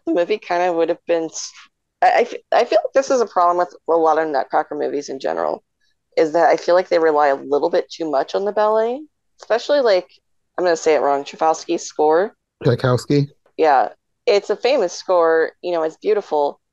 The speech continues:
Speaker 1: but when it's, like, all of your music, I feel like his music works for dance.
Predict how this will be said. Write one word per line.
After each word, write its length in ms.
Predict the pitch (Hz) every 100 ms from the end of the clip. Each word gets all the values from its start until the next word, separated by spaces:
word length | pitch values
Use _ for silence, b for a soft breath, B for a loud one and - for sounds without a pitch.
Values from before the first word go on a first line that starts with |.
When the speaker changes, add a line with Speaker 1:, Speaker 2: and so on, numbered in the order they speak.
| -
Speaker 1:
but 360 | 175 165 -
when 160 | 170 185
it's, 200 | 190 -
like, 300 | 196 185 - _
all 300 | 156 160 170
of 140 | 214 220
your 180 | 247 240
music, 500 | 254 254 277 302 302 _ - _ 190
I 100 | 202
feel 300 | - 247 311
like 220 | 339 - - _ _ _
his 300 | 233 240 202
music 400 | 202 220 233 233 -
works 540 | 160 180 220 - - -
for 160 | 190
dance. 840 | 175 143 135 262 302 - - -